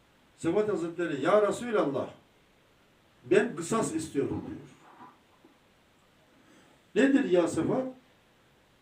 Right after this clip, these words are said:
"Senin kılıcın benim vücuduma değdi. Ben de senin vücuduna o kılıcı değdireceğim." diyor. "Kısas isterim." diyor. "Madem ki kısas, kısas var, tamam." diyor. Etraftan sahabeler, "Ya Sebat, sen ne yapıyorsun?"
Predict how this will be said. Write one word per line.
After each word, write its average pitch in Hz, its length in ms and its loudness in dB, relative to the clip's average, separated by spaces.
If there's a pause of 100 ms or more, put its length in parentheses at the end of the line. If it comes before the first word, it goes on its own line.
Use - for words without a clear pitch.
(440)
"Senin 269 460 2
kılıcın 175 480 4
benim 151 320 0
vücuduma 113 580 -8
değdi. 107 320 -8 (880)
Ben 180 220 4
de 165 80 0
senin 131 320 -6
vücuduna 120 460 -4
o 139 260 -4
kılıcı 120 340 -4
değdireceğim." 104 640 -6
diyor. - 120 -18 (580)
"Kısas 151 380 -4
isterim." - 300 -14 (160)
diyor. - 120 -20 (720)
"Madem 208 260 0
ki 165 160 -4
kısas, 139 240 -8
kısas 127 400 -10
var, - 100 -4 (840)
tamam." 226 240 -10 (100)
diyor. 113 120 -8 (560)
Etraftan - 380 -2
sahabeler, 143 520 -4
"Ya 143 180 -4
Sebat, - 300 -8
sen 113 200 -10
ne 120 40 -6
yapıyorsun?" 208 520 -2